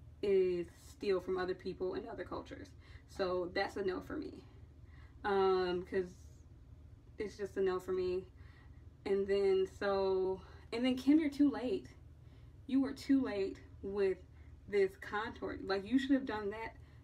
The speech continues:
five, six, seven years ago. Like, when people were, like, all about getting the Kim Kardashian look,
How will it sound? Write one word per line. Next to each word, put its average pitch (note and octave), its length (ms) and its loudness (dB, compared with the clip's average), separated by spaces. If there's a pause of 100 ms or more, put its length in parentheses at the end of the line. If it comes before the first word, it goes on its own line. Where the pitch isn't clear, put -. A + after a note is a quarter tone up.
(160)
five, G#3+ 540 2 (320)
six, - 220 -4 (100)
seven G#3 320 -2
years G3 240 0
ago. - 220 -8 (1120)
Like, F#3 580 -2 (960)
when G3+ 120 0
people A#3+ 260 -4
were, A3 140 -2
like, F#3+ 200 -2
all F#3+ 220 -2
about F#3+ 280 -2
getting G3 200 0
the F#3 100 -2
Kim G3+ 220 -8
Kardashian F#3 640 -2
look, F#3+ 320 -4